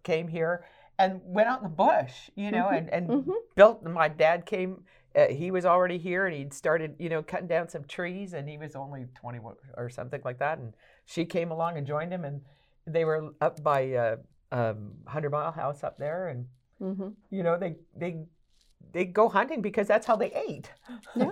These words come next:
Speaker 1: <laughs> They go
Speaker 2: yeah,
Speaker 1: fishing. He,
Speaker 2: yeah.
Speaker 1: and, you know, one day she said to him, "Uh, I really like rabbit for supper." So he went out and got a rabbit, brought it home. She fixed it up and they had dinner. That was, that was their life.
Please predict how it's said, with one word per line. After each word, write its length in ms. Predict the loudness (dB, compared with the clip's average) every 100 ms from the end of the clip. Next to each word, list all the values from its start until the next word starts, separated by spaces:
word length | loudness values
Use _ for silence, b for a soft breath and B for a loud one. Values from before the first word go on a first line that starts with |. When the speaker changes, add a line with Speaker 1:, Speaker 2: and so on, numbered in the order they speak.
| -2
Speaker 1:
<laughs> 140 | -10 -2
They 80 |
go 120 | 4 4
Speaker 2:
yeah, 60 |
Speaker 1:
fishing. 380 | 6 4 4 2
He, 100 | 0
Speaker 2:
yeah. 180 | -2 -2
Speaker 1:
and, 200 | -4 -4
you 80 | 0
know, 160 | 2
one 220 | 4 2
day 140 | 2 -4
she 140 | -4
said 160 | -6 -4
to 40 | -4
him, 80 | -6 B B B
"Uh, 120 | -2 -2
I 80 | -6
really 320 | -4 -6 0 2
like 100 | 0
rabbit 400 | 0 2 2 -2 -14
for 120 | -14
supper." 320 | -10 -12 -12
So 180 | -14 -10
he 100 | -8
went 160 | -6 -4
out 160 | -6
and 120 | -8 -2
got 160 | -2
a 40 | -2
rabbit, 360 | -2 -2 -2
brought 180 | -2 -2
it 60 | -2
home. 200 | -6 -10
She 140 | -14
fixed 280 | -16 -16 -12
it 80 | -6
up 140 | -6
and 80 | -6
they 80 | -10
had 180 | -10 -12
dinner. 240 | -14 -16 -20 _ _ _ _ _ _ 8
That 240 | 10 10
was, 240 | 6 -2 -2
that 180 | 0 0
was 120 | 2
their 160 | 2 2
life. 440 | 4 4 2 -2